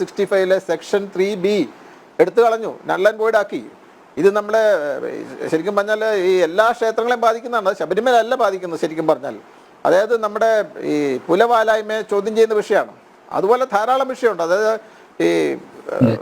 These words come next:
തന്ത്രിയും ദേവനും ദേവതയും തമ്മിലുള്ള ബന്ധത്തെ ഇല്ലാതാക്കുന്ന തരത്തിൽ, അതുപോലെ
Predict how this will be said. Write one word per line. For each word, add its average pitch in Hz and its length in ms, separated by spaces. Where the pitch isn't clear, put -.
തന്ത്രിയും 226 480
ദേവനും 214 380
ദേവതയും 214 440
തമ്മിലുള്ള 208 300
ബന്ധത്തെ 214 540
ഇല്ലാതാക്കുന്ന 190 580
തരത്തിൽ, 180 280
അതുപോലെ 196 300